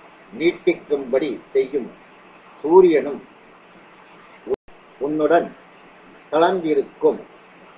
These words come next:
ராக்காலம் சீக்கிரம் முடியும்படி கூவி பகல் பொழுதை கொண்டு வரும் சேவரும் எனக்கு எதிரிகள். வள்ளியையும் தேவசேனையையும் இரு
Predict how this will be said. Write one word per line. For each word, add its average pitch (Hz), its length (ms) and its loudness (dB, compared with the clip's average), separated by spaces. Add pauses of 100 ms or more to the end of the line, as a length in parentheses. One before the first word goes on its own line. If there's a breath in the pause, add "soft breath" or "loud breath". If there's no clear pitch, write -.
(400)
ராக்காலம் 139 960 0 (1040)
சீக்கிரம் 185 760 -2
முடியும்படி 160 760 0 (100)
கூவி 143 440 -4 (920)
பகல் 156 460 4
பொழுதை 156 460 2 (120)
கொண்டு 147 420 -2
வரும் 147 360 0
சேவரும் 151 760 2
எனக்கு 135 460 -4 (120)
எதிரிகள். 131 500 -4 (1200)
வள்ளியையும் 131 580 -2 (760)
தேவசேனையையும் 135 960 0 (600)
இரு 151 200 0